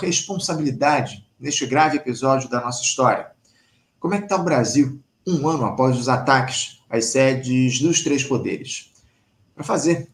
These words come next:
essa análise, eu converso hoje, daqui a pouquinho, com a mesma pessoa que esteve conosco repercutindo este episódio no calor dos acontecimentos, um ano atrás, o dirigente estadual do pesol, da Federação pesol Rede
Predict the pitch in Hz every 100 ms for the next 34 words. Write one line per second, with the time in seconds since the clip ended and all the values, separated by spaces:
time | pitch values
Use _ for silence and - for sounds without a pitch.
0 | - 127 127 113 139 123 98 113 117 110
1 | 123 123 - 113 123 - - - 147 -
2 | 147 131 - _ _ _ _ 156 208 233
3 | 247 - - 196 135 127 123 156 143 131
4 | 123 135 147 - 131 131 147 131 143 -
5 | 160 110 127 123 110 123 139 127 135 135
6 | 127 170 147 131 165 127 120 123 127 127
7 | 120 110 135 131 - - 123 127 110 -
8 | 127 - - - - - - _ 117 139
9 | 147 135 147 - 135 127 131 131 151 120
10 | - 143 147 - _ _ - 120 156 151
11 | 127 156 147 127 120 123 104 127 147 156
12 | -